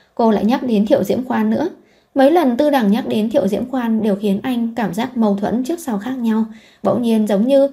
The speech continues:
một người ngoài cuộc thờ ơ bàng quan, lại biến thành người bị hại căm giận nghiến răng.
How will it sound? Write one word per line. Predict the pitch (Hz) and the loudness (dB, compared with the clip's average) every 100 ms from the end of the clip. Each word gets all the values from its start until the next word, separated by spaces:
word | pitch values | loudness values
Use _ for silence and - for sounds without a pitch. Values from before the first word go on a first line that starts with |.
| - _ | -4 _
một | 269 | 2
người | 254 247 | 4 2
ngoài | 233 240 226 | 2 -2 -4
cuộc | 233 233 - | -4 -6 -6
thờ | 233 220 202 | -4 -2 0
ơ | 302 302 | 2 2
bàng | 247 208 196 | 0 -2 -4
quan, | 254 262 262 - - _ | -2 -4 -4 -8 -20 _
lại | 208 175 | -6 0
biến | 196 196 | 0 0
thành | 254 247 180 | 0 -2 2
người | 190 | 2
bị | 175 - | 2 -2
hại | 185 196 - | -4 -4 -6
căm | 226 202 | -2 0
giận | 202 - | 0 -2
nghiến | 196 190 220 | -2 0 0
răng. | 262 240 | -2 -4